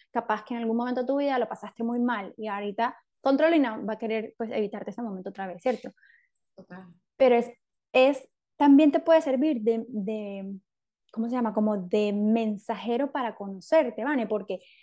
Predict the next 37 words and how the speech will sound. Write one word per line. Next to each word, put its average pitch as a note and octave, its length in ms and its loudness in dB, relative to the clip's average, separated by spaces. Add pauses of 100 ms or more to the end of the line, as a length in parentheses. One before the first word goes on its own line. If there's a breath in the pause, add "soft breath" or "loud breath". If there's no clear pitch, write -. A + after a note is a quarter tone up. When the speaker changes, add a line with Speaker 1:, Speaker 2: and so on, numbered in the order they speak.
(220 soft breath)
Speaker 1:
si C4 120 -4
tú C#4+ 140 0
le, D#4 200 0
si C4+ 140 -4
tú D#4 300 0
ya C#4+ 180 2
identificas D4 640 -2
que - 80 -14
es A#3+ 60 -6
una A#3+ 160 -4
voz A#3 160 -6
crítica, G3+ 480 -10
ya G#3+ 120 -4
le B3+ 100 0
pones C#4 320 -2
nombre C4 400 -2
a G#3+ 40 -12
esta A3+ 180 -8
voz A3 180 -6
crítica A3 560 -8
y B3 120 -6
te A#3 140 0
volteas G#3+ 520 -2
a C#4 100 -6
verla G#3+ 400 -6
y A#3+ 100 -8
le A3+ 120 -2
preguntas, A3 760 -8
obviamente F#3 360 -10
todo G3+ 140 -8
esto G#3+ 140 -10
en G3 40 -6
tu F#3+ 100 -6
cabeza, F3+ 300 -10
¿no? E3+ 120 -14
Como - 120 -20 (120)
que, C#4+ 100 -20